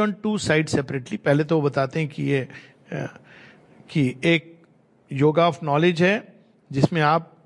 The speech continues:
self को जानते हो, सेल्फ रियलाइज। दूसरा है, "But the divine in itself being known, the yoga of knowledge may well embrace also the knowledge of the divine in its relations with ourselves and the world on the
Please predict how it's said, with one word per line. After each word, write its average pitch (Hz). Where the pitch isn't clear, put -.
self -
को 226
जानते 170
हो, 185
सेल्फ 156
रियलाइज। 160
दूसरा 165
है, 160
"But 165
the 175
divine 240
in 285
itself 277
being 233
known, 147
the 147
yoga 247
of 208
knowledge 196
may 147
well 220
embrace 185
also 202
the 285
knowledge 220
of 208
the 196
divine 165
in 233
its -
relations 202
with 202
ourselves 165
and 220
the 156
world 165
on 160
the 160